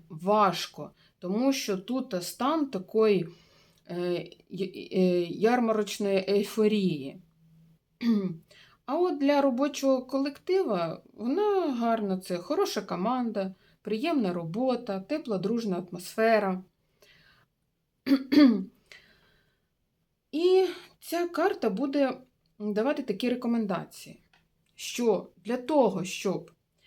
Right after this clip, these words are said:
підвищити дохід, треба створити атмосферу задоволення. Тому що за задоволення від процесу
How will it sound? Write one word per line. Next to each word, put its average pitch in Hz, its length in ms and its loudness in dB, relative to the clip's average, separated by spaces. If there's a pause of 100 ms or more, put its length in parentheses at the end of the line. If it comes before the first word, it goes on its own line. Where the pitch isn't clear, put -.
(880)
підвищити 208 800 -4
дохід, 180 640 -2 (1600)
треба 254 460 2
створити 196 920 0 (840)
атмосферу 208 960 2
задоволення. 175 1080 0 (1400)
Тому 262 340 0
що 269 520 2
за 233 540 2 (460)
задоволення 214 1120 4
від 180 440 -2
процесу 196 960 0